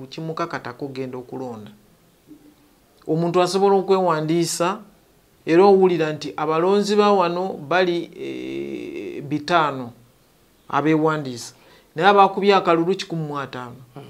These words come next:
Speaker 1: Tewaliwo wano kukonkona, waliwo eggwanga erimu nalabye nga abaserikale bakutte bokisi, bagenda bakonkona ku nnyumba. Omuma-, ba-,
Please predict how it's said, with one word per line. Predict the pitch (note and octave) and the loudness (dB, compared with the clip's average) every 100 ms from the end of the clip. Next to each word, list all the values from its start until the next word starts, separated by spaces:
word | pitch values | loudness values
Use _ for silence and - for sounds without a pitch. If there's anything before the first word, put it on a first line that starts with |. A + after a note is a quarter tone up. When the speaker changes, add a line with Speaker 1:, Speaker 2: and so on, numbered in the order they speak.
| - | -12
Speaker 1:
Tewaliwo | - A#3+ C4+ B3+ A3+ | 0 2 4 4 4
wano | G#3 F3 D#3+ D#3 - - - - - | 6 4 0 -6 -10 -20 -20 -20 -14
kukonkona, | D3 G3 F#3 E3+ E3 | -2 0 2 0 4
waliwo | F3+ F#3+ F#3+ F3+ | 4 4 2 0
eggwanga | D#3+ C#3+ E3+ D3 | -4 -4 -2 0
erimu | D3+ D#3+ | -2 -2
nalabye | D#3 D3+ D3 D3+ | -4 -4 -4 -4
nga | C#3+ | -4
abaserikale | C3+ C3+ C#3+ D3 D#3 C#3 | -6 -6 -8 -4 -4 -4
bakutte | C#3+ C#3+ C#3+ C3+ | -6 -8 -8 -8
bokisi, | B2+ C3 C3 D3 - - B2+ - _ - | -8 -8 -8 -8 -10 -14 -16 -20 _ -6
bagenda | D3 D#3 D3+ | -4 -2 -2
bakonkona | C#3+ C#3 C3+ C#3+ C#3+ | -4 -8 -8 -8 -8
ku | C#3+ C#3+ | -8 -8
nnyumba. | C#3+ C#3 C3 A#2 - - - _ _ _ - | -10 -12 -14 -18 -20 -20 -20 _ _ _ -16
Omuma-, | C3 C#3+ C3+ C3+ B2+ C3+ | -12 -10 -8 -8 -10 -10
ba-, | C3 C#3 C3 | -8 -6 -4